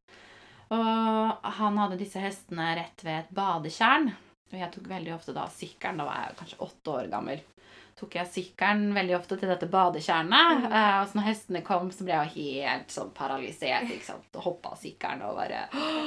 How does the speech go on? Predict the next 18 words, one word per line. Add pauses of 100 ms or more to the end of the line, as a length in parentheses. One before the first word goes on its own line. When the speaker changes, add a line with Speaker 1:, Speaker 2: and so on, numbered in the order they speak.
(320)
Speaker 1:
«Åh,
de
er
så
flotte!»
Speaker 2:
Ja.
Speaker 1:
<laughs> (640)
Eh,
så
fikk
jeg
lov
til
å
bli
medlem
av
pennyklubben